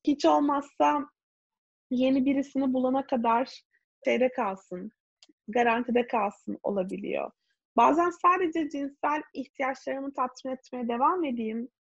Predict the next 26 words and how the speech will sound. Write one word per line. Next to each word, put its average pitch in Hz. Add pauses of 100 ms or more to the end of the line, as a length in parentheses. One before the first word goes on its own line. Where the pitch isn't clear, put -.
yeni 254
birini 240
bulana 233
kadar 208 (440)
gibi 233
bir 247
sebep 233 (120)
de -
olabiliyor. 196
Bütün 381
bunların 403
hepsi 415 (400)
aslında 339
yanlış 285
sebepler. - (380)
Yani 294
doğru 277
sebeple 294
arkadaşlık 254
kurduysanız, 254
bundan 320
eminseniz 330 (500)
o 311
zaman 330
mesele 320
yok. 196